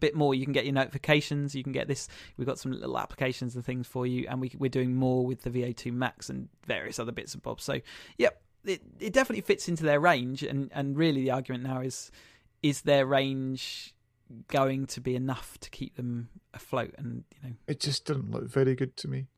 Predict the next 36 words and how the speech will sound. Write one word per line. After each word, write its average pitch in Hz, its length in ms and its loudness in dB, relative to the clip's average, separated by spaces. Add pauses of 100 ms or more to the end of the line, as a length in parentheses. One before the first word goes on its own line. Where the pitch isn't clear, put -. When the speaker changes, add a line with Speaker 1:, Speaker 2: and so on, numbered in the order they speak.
Speaker 2:
So - 140 -6
see, 147 200 4
when 135 80 6
I 131 80 6
see - 160 2
some 123 240 4
of 110 80 2
the - 60 0
screenshots 131 580 4
and 113 60 0
I 113 40 -2
look 117 200 -2
at 123 100 0
the, 107 240 4
I - 380 -12
mean, 127 100 2
what 160 80 4
did 160 160 2
you 160 60 -2
call 170 320 2
it? - 80 -2
Squircle, - 580 -2
squircle 160 440 0
or 156 100 0
something 156 280 -6
you 147 200 0
Speaker 1:
Squircle, - 20 0
Speaker 2:
called? 139 280 -2 (580)
Speaker 1:
yeah. 147 80 -4
Speaker 2:
You - 20 2
know, 131 220 8
and 127 100 2
it 120 100 0
just - 280 -2
looked - 240 4
like, 120 280 6